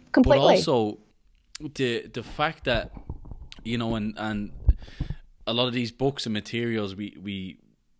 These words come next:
Speaker 2: we have in university is based on the latest research, and the, what you've developed for the X med P D program, <laughs> I'm sure is,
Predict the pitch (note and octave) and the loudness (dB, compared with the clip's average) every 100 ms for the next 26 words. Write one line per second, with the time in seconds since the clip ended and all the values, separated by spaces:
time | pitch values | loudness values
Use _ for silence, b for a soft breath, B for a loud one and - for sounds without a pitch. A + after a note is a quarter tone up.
0 | - F#2+ G2+ - A#2+ B2+ A2+ G#2+ G2 F#2+ | -14 -10 -8 -2 0 0 0 -2 -4 -6
1 | - F#2 - G2+ G2 F#2 F2+ F2+ F2 F2 | -6 -10 -8 -8 -8 -10 -8 -8 -10 -12
2 | F#2 F#2 E2 - - F#2+ F2+ - F2+ G#2+ | -12 -10 -12 -14 -12 -10 -12 -16 _ -14
3 | F#2+ G2+ B2 B2 A#2+ A2+ G2 F#2+ G#2 A2+ | -12 -8 -8 -6 -6 -6 -8 -8 -4 -4
4 | G#2 - G#2 G2 G2 - G#2+ G2+ F#2 - | -4 -8 -12 -10 -10 -10 -6 -6 -6 -10
5 | - G#2+ G2 A2 A#2+ G#2+ F#2+ F#2+ F2+ E2+ | -8 -6 -4 -4 -4 -6 -6 -6 -8 -8
6 | F2 _ - - E3+ C#3 - C#3+ C3 A#2 | -12 _ -20 -12 -8 -6 -2 0 0 -4
7 | G#2 | -6